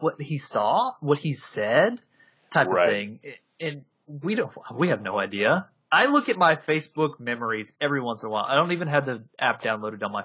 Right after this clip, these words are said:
Speaker 1: phone anymore. And some of the posts that I put up in high school of just me being like, "Oh, I'm so sad," or, "I can't believe that the selection,"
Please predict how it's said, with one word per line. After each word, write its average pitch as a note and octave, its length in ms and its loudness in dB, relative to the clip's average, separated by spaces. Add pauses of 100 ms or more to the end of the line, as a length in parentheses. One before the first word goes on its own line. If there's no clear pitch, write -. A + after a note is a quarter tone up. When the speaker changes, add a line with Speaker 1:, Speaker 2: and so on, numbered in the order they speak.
Speaker 1:
phone G2+ 160 -4
anymore. - 360 -16 (440)
And C3 160 2
some D3+ 160 -2
of F#3+ 60 2
the G#3 80 0
posts D#3 420 2 (240)
that C#3 100 4
I C3+ 200 4 (460)
put D#3+ 120 4
up D#3 140 0
in - 40 0
high A#2+ 180 0
school D3 400 2
of C3 120 -8
just C#3 240 -8
me B2 140 -6
being B2+ 180 -6
like, B2 240 -4 (320)
"Oh, E3 160 0
I'm D3 100 -2
so D3+ 200 -4
sad," D3 580 -2
or, B2 360 0 (220)
"I D#3 120 4
can't D#3+ 320 0
believe D#3+ 380 4
that C#3+ 120 -4
the D3+ 120 0
selection," C3+ 720 2